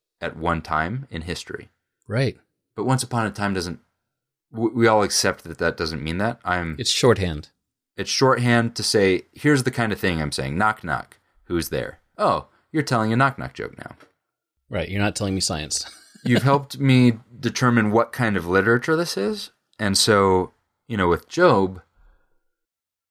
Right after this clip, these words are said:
Speaker 1: I think that you can easily see the once upon a time, um, structure of that story that fits
Speaker 2: Mm-hmm.
Speaker 1: with other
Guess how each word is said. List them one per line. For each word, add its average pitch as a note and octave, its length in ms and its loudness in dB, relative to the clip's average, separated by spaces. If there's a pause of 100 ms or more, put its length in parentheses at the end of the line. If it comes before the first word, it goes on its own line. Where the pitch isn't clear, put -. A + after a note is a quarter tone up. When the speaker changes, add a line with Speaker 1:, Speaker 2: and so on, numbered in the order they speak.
(160)
Speaker 1:
I G2+ 140 -2
think - 440 -4
that - 140 -4
you G#2+ 120 0
can F#2 260 -6
easily A2+ 480 2
see G#2 380 0
the E2+ 380 0 (120)
once F#2 280 -2
upon F#2 300 -2
a E2 60 -2
time, F2+ 640 -4 (140)
um, D#2 220 -8
structure G#2+ 600 -4
of E2+ 320 -4
that D#2+ 400 -2 (340)
story C3+ 440 -2 (340)
that - 240 -8
fits G2+ 300 0
Speaker 2:
Mm-hmm. B2+ 80 4
Speaker 1:
with F2 160 -2
other G#2+ 480 0